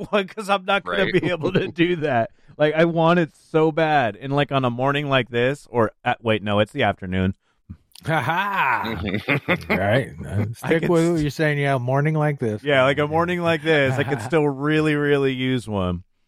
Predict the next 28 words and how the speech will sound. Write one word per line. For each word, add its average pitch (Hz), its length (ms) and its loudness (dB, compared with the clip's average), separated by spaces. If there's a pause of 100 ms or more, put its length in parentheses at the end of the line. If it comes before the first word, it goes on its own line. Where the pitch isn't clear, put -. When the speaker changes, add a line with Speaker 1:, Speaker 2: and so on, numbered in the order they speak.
(460)
Speaker 1:
Um, 117 380 0 (520)
but 151 120 0
also, 180 640 2
like, 135 280 0 (120)
they, 180 240 2
they're 165 340 -2
here 202 280 0 (100)
to 156 120 0
also 135 340 0
call 135 320 0
out 135 280 2 (200)
what 127 340 2 (500)
I 135 180 2
would 147 280 -6
consider, 143 760 0 (1000)
um, 127 600 -2 (240)
<sighs> - 260 -18
I - 720 -6
don't 269 120 4
wanna 247 140 -4
call 147 220 2
it 120 100 -6
shitty 135 380 -2
behavior 147 760 0 (480)
because 135 600 -2
it's 156 220 -4
not 160 240 -2
really 127 520 0